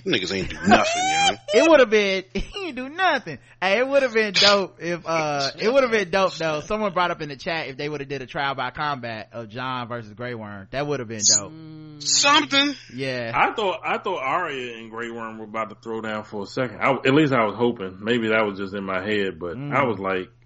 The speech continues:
Speaker 4: he need to make a move, and then Arya need to step in. At
Speaker 2: She
Speaker 4: least
Speaker 2: was
Speaker 4: we can get a, a good battle in this fuck-, 'cause I already, like I said, I already
Speaker 2: Yeah.
Speaker 4: knew the episode. It was irredeemable at that point, 'cause I knew they had nowhere to go.
Speaker 2: Right.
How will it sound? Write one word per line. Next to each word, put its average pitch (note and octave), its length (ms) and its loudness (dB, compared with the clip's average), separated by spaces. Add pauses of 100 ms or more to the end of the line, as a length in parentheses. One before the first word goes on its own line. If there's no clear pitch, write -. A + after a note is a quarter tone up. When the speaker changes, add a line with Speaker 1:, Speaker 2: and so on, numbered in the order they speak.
(320)
Speaker 4:
he A#3 220 0
need A3+ 220 2
to D3+ 60 2
make C#3+ 220 4
a A2 60 0
move, A2+ 580 4
and G#2 140 -2
then A#2 160 4
Arya A2+ 400 2
need G#2 260 -8
to F#2 280 -4 (560)
step - 440 0
in. A#2 320 -4 (260)
At F#3 60 -12
Speaker 2:
She C#4 100 -4
Speaker 4:
least E3+ 120 6
Speaker 2:
was C#3+ 120 0
Speaker 4:
we C3+ 140 2
can A2+ 160 -6
get B2 220 6 (180)
a, G#2+ 140 -2 (120)
a G2 220 0
good D#3+ 340 4 (260)
battle C#3 460 4
in A2 160 -6
this A2 160 -6
fuck-, A#2 320 -6
'cause C#3+ 160 0
I - 80 6
already, D#3+ 220 2 (180)
like C3+ 220 -8
I A2+ 40 -6
said, F2 200 -16 (120)
I C#3+ 60 -4
already E3 200 2
Speaker 2:
Yeah. C3 80 -6
Speaker 4:
knew C3 140 -6
the G2+ 160 -8
episode. G#2 300 -10
It E3 80 0
was F#3 240 6
irredeemable B2 800 4
at D#2+ 100 -12
that E2+ 180 -8
point, - 260 -16 (120)
'cause A2+ 100 0
I A#2 100 6
knew C#3 200 4
they A#2+ 160 4
had G#2 120 2
nowhere G#2 320 2
to F2+ 60 -6
go. E2 320 -8
Speaker 2:
Right. G#2 380 -12